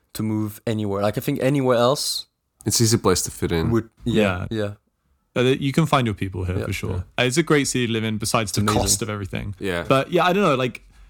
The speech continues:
Speaker 3: I, I do really like it here, and I'm also near my family, which is a big advantage. But
Speaker 1: Mm-hmm.
Speaker 3: it, I,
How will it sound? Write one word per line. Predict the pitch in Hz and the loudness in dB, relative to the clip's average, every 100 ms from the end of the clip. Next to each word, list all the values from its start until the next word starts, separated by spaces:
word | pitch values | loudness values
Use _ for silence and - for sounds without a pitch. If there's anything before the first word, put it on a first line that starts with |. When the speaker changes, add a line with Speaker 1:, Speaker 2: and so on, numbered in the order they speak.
| _ - | _ -2
Speaker 3:
I, | 143 - 139 | -2 0 0
I | |
do | 131 170 | 2 2
really | 147 139 127 | 4 4 2
like | 127 131 | 0 0
it | 127 | -4
here, | 113 117 | -2 0
and | 110 | 0
I'm | 120 | 0
also | 131 - 104 | -2 -4 -4
near | 107 107 | -2 -2
my | 98 | -2
family, | 101 107 107 104 104 | -4 -2 -2 -2 -4
which | 107 107 | -6 -6
is | 104 | -8
a | |
big | 107 107 | -8 -8
advantage. | 104 117 107 104 101 | -8 -6 -6 -6 -6
But | 120 110 98 | -4 -4 -4
Speaker 1:
Mm-hmm. | - | -6
Speaker 3:
it, | 156 | -2
I, | - | 0